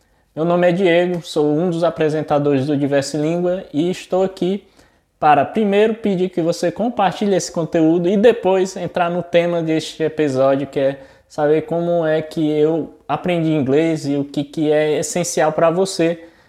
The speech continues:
também aprender inglês e falar inglês sem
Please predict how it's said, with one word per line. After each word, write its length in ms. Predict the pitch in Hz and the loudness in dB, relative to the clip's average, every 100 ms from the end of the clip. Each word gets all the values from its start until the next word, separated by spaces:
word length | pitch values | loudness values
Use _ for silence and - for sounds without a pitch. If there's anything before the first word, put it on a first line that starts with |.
| _ | _
também 520 | _ 202 175 156 165 170 - _ | _ -2 2 2 0 -8 -18 _
aprender 440 | - - 165 156 156 | -8 -2 -2 2 0
inglês 440 | 151 139 139 139 | 2 2 2 0
e 60 | 143 | -4
falar 380 | - 139 135 135 | 0 0 2 0
inglês 520 | 131 120 123 - - _ _ _ | -2 0 -2 -6 -16 _ _ _
sem 680 | - - - 151 151 156 | -16 -12 -2 0 0 -2